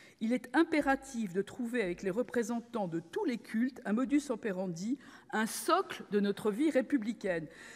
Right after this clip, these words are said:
C'est exactement ce que propose Françoise Gatel en s'inspirant du modèle britannique d'un conseil consultatif des cultes. Je pense que c'est une excellente initiative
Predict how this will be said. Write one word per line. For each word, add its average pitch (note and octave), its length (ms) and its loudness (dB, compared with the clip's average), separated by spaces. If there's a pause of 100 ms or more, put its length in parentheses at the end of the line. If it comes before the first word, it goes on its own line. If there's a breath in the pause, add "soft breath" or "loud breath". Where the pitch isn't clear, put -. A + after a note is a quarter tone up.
(100)
C'est C4+ 180 2
exactement E4 560 6
ce D#4+ 80 0
que - 80 0
propose C4 580 0
Françoise C#4 400 2
Gatel G#3 480 0
en F3 80 -4
s'inspirant A#3+ 600 -2
du F#3 120 -4
modèle E3+ 680 0
britannique A3+ 760 0
d'un F#3 120 0
conseil A#3+ 460 0
consultatif A3 720 -2
des E3+ 120 2
cultes. F3 420 0
Je - 100 -12
pense C4+ 200 2
que G3 80 -2
c'est - 240 -4
une F3 160 -4
excellente A#3 500 -4
initiative F3+ 640 -2